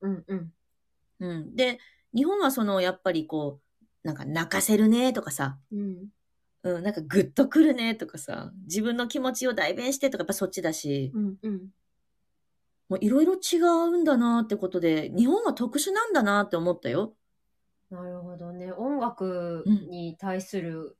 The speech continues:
Speaker 2: うん。
Speaker 1: なんていうんだろう、
Speaker 2: うん。
Speaker 1: 捉え方の違いっていう感じなのかな。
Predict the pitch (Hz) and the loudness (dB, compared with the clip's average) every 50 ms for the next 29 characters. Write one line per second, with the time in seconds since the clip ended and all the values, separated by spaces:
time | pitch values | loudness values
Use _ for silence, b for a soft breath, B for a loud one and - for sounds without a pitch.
0 | _ _ - 185 185 175 165 - 170 156 165 202 220 170 196 208 214 214 214 - | _ _ -10 -10 -8 -8 -8 -10 -10 -2 2 4 4 4 2 -2 -2 -2 -2 -4
1 | 269 262 240 214 208 202 196 - 202 185 180 180 180 175 175 _ _ 165 165 160 | -4 -4 -2 -4 -4 -4 -6 -6 -6 -4 -4 -4 -4 -6 -8 _ _ -10 -10 -10
2 | 160 - 170 165 160 156 156 151 147 131 107 - - 110 - 120 123 - | -10 -10 -10 -10 -10 -10 -10 -12 -12 -12 -16 -16 -18 -20 -18 -18 -20 -20